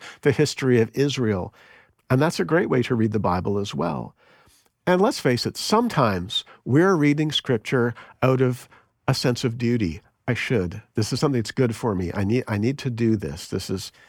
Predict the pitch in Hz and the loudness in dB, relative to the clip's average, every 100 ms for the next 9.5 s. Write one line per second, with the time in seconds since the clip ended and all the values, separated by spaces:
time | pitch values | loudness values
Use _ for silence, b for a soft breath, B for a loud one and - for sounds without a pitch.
0 | b b 113 101 - 110 135 127 120 170 | b b -6 -4 -2 0 0 0 2 2
1 | 131 123 127 117 113 107 87 - 98 107 | 2 0 0 2 2 -2 -2 -4 -2 -2
2 | 127 - b b b b _ _ - - | -2 -6 b b b b _ _ -14 -8
3 | - 165 - 117 95 - 127 143 147 139 | 0 0 2 -2 -2 -4 0 0 2 2
4 | 151 147 147 156 - 127 139 143 143 131 | 2 2 2 2 2 4 4 4 0 -2
5 | - - 117 117 110 107 B B 123 113 | -8 0 2 4 2 -2 B B 0 2
6 | 131 123 110 104 - 104 104 113 104 98 | 2 4 2 0 0 -2 0 -2 -2 -2
7 | 98 - 107 104 120 127 123 113 151 185 | -4 -4 -2 0 0 0 -2 0 -2 -2
8 | - 131 120 123 113 - 101 104 101 123 | -4 -4 -4 -4 -6 -4 -4 -2 -4 -2
9 | 131 143 120 107 82 | 0 -2 -2 -6 -8